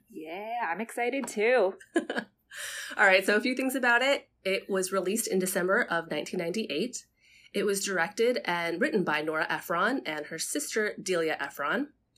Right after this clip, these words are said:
Speaker 2: It stars Meg Ryan, Tom Hanks, and Greg Kinnear. The I M D B dot com summary is, "Two business rivals who despise each other in real life unwittingly fall in love over the internet."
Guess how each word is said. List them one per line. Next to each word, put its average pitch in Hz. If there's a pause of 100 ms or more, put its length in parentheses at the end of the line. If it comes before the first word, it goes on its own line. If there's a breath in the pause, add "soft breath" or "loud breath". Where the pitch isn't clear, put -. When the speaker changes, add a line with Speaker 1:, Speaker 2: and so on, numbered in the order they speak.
(460 soft breath)
Speaker 2:
It 214
stars 180
Meg 214
Ryan, 180
Tom 185
Hanks, 156
and 160
Greg 151
Kinnear. 170 (400)
The 208
I 185
M 220
D 240
B 196
dot 180
com 175
summary 202
is, 151 (300 soft breath)
"Two 262
business 277
rivals 214
who 185
despise 175
each 240
other 185
in 160
real 208
life 147 (180)
unwittingly 247
fall 185
in 185
love 160
over 151
the -
internet." 139